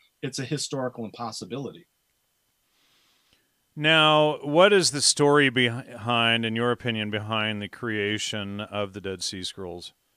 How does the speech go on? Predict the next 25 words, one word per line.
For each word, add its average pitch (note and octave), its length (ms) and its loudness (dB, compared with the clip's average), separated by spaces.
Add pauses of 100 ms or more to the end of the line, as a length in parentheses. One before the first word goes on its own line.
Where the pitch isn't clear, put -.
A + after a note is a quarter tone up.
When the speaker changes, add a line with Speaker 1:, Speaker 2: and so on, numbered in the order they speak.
(1120)
Speaker 1:
Uh, D3+ 300 2
what F3+ 220 -4
you'd F#3+ 120 -2
have B3 240 -2
to A#3+ 80 -4
do, F#3 260 0
I D#3+ 60 4
think G3 200 -6
you E3 80 -4
gotta D#3+ 240 0
go C#3+ 140 -4
back B2+ 300 -4
to - 80 -14
a - 20 -12
little A#2 200 -10
Jewish G#2+ 380 -8
history. G#2 460 -8 (960)
Jewish G3 420 -2
history D3 760 -4
begins, C3 920 -4
the C#3+ 140 -8
whole F#3 300 -2
episode, B2+ 640 -2
and C3 120 -8
this C#3+ 160 -12